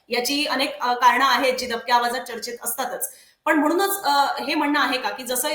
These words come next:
महा-, म-, म-, मुंबईमध्ये खास करून मराठीवर एक उत्तर भारतीयांचं वर्चस्व वाढत चाललेलं आहे, अमराठी लोकांचं वर्चस्व वाढत चाललेलं आहे, तसंच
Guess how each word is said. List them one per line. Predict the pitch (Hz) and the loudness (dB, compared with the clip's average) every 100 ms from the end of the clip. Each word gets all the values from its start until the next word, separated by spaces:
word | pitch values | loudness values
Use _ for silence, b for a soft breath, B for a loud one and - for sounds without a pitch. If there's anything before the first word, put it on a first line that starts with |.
| 294 | -4
महा-, | 262 247 - | -4 -4 -4
म-, | 240 - | -8 -10
म-, | - 226 | -14 -10
मुंबईमध्ये | 247 262 349 285 226 | -6 -2 -2 -2 -2
खास | 220 220 | -2 -2
करून | 220 277 370 B B 247 | -2 -6 -8 B B -2
मराठीवर | 269 311 339 359 339 349 349 | 6 6 6 0 2 2 2
एक | 302 - | -4 -4
उत्तर | 285 320 | -6 -4
भारतीयांचं | 339 294 302 294 294 | 0 0 2 -2 -2
वर्चस्व | 269 247 262 269 | -6 -6 -4 -4
वाढत | 254 233 240 | 0 -2 -2
चाललेलं | 240 214 214 | -4 -4 2
आहे, | 190 190 - | 2 2 -4
अमराठी | 269 262 254 277 | -4 -2 -4 -2
लोकांचं | 254 254 262 | -4 -4 -6
वर्चस्व | 240 233 240 247 | -6 -10 -10 -6
वाढत | 226 214 | -4 -4
चाललेलं | 214 208 208 | -8 -10 -4
आहे, | 185 190 254 | -4 -4 -6
तसंच | 262 339 359 | -2 0 -2